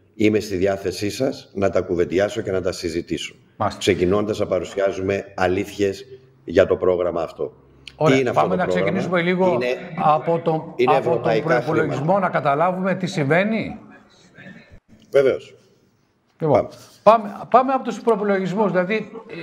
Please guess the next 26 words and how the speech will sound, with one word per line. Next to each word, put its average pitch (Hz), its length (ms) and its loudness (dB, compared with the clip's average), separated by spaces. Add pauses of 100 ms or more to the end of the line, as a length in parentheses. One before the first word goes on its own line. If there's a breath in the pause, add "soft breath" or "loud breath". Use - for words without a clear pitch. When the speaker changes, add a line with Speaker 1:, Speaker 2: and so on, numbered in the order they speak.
(160)
Speaker 2:
ακούω 190 420 2
ότι 247 180 -2
υπάρχει 226 380 0
μία, 220 240 0
αν 196 80 2
θέλετε, 202 480 -2 (340 loud breath)
ε, 165 100 6 (180)
προσέγγιση, 196 520 -2
εγώ 208 100 -2
θα 185 140 2
πω 202 100 0
διαφορετική, 170 680 0
σε - 100 -4
ό,τι 233 80 -2
έχει 233 100 0
να 220 100 0
κάνει 247 200 2
με 233 120 -2
τους - 100 -6
προϋπολογισμούς. 190 600 0
Δηλαδή, 175 300 2
θα 185 80 4
Speaker 1:
Ότι 160 200 2
Speaker 2:
μπορούσε, 202 320 -2
Speaker 1:
τα - 20 2
χρήματα 135 220 2